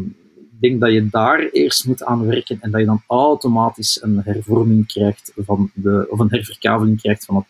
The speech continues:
partijpolitieke landschap. Trouwens, ik hoor dat het niet alleen Bart de Wever is die daarover nadenkt. Binnen de C D en V is men daar ook heel luid op over aan het nadenken. En ik zeg niet dat er een kartel op tafel ligt. De Wever zei in het interview wel dat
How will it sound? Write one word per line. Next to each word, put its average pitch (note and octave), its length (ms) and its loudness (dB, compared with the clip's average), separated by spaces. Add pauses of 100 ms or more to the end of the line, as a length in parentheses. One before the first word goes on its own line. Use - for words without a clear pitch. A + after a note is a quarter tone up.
(140)
partijpolitieke G#2 760 -4
landschap. G2 360 0 (400)
Trouwens, G2 300 0
ik G#2 120 -6
hoor G#2+ 280 0
dat G#2+ 160 0
het - 120 -10
niet G#2 160 2
alleen F#2+ 300 0
Bart - 200 -6
de F2 80 -14
Wever G#2+ 220 0
is B2+ 100 4
die B2+ 100 4
daarover B2 380 2
nadenkt. A#2+ 380 0
Binnen A2 180 0
de G#2 60 0
C G#2 280 2
D G2+ 40 0
en G2 140 -2
V G2 40 -12
is A#2 260 0
men A#2 140 0
daar G#2 140 2
ook B2+ 220 0
heel C3 200 4
luid B2 200 2
op C3 160 0
over B2 280 0
aan A#2+ 80 0
het A#2 140 -2
nadenken. A#2+ 540 0
En G2+ 80 0
ik - 360 -10
zeg - 200 -4
niet G#2+ 140 4
dat G#2+ 140 0
er G#2 60 0
een G2+ 100 -2
kartel - 400 -2
op - 200 -2
tafel B2+ 400 0
ligt. - 300 -6 (440)
De - 80 -10
Wever G#2+ 320 2
zei G#2+ 160 4
in G#2+ 80 4
het G2 100 0
interview G#2+ 520 0
wel G#2 160 2
dat G2+ 160 -4